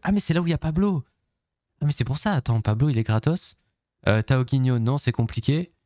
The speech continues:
Oh, Kawé, on était déjà allé sur lui, hein. Un jour de pluie, là, tout ça. Mais je crois qu'il avait pas voulu venir.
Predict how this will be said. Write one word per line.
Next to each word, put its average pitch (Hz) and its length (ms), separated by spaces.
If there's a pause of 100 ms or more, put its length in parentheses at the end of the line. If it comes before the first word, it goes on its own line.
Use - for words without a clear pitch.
(1120)
Oh, 95 1160
Kawé, 135 340
on 127 140
était 104 180
déjà 120 140
allé 147 140
sur 175 160
lui, 202 160
hein. 147 180 (720)
Un 113 100
jour 117 180
de 117 100
pluie, 135 260
là, 202 140
tout 127 140
ça. 185 280 (1800)
Mais 117 60
je - 60
crois 170 140
qu'il 104 140
avait 92 100
pas 110 140
voulu 107 200
venir. 107 400